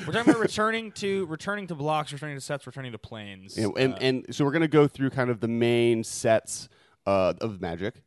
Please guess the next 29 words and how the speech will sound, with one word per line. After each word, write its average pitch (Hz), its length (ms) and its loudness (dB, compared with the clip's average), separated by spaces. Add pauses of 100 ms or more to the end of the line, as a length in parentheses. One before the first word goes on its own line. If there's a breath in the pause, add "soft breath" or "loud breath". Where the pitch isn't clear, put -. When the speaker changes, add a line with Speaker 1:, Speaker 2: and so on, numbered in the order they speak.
(140)
Speaker 2:
and, 92 500 -2
and 87 440 -4
the 95 80 -2
ones 92 260 -2
that 87 180 -2
we 90 200 -4
are 90 220 -2
likely 101 300 -4
to 98 80 -2
return 95 320 -2
to, 131 200 4
and 123 100 -2
we'll 151 160 0
probably, 170 420 2 (480 soft breath)
you 123 120 0
know, 113 100 4
we'll 117 220 2
wait 110 360 0
the 117 100 2
ones 107 200 0
that 104 80 -2
we 92 100 -4
haven't 101 280 -4
returned 110 380 0
to, 107 200 2
or, 90 320 0 (100)
you 95 180 -6
know, 78 220 -6 (160)
uh, 80 140 -6